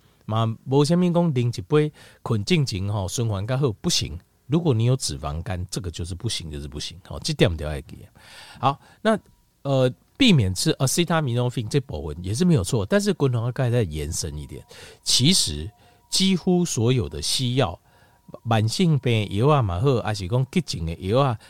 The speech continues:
还是任何的药啊，其实很多都有肝肾的障碍，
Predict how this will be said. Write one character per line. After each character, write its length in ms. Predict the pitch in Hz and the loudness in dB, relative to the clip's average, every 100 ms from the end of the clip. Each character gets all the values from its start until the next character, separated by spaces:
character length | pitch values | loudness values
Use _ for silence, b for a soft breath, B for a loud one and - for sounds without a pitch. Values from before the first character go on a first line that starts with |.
| B | B
还 100 | 104 | -4
是 260 | 98 90 113 | -2 -4 -2
任 180 | 113 107 | 0 2
何 200 | 110 120 | 2 2
的 120 | 113 | 0
药 180 | 101 107 | -2 2
啊， 200 | 151 110 b b - | 2 0 b b 0
其 280 | - 156 | 4 4
实 240 | 190 151 156 | 4 4 4
很 260 | - 92 87 | 4 0 2
多 220 | 139 147 | 2 4
都 260 | - 160 156 | 2 0 0
有 280 | 92 - - b b b - | -2 -6 -14 b b b 0
肝 200 | 139 135 | 2 2
肾 280 | - 135 | 2 0
的 120 | 82 80 | 0 -4
障 240 | 147 95 | -2 -2
碍， 200 | 85 82 | -4 -8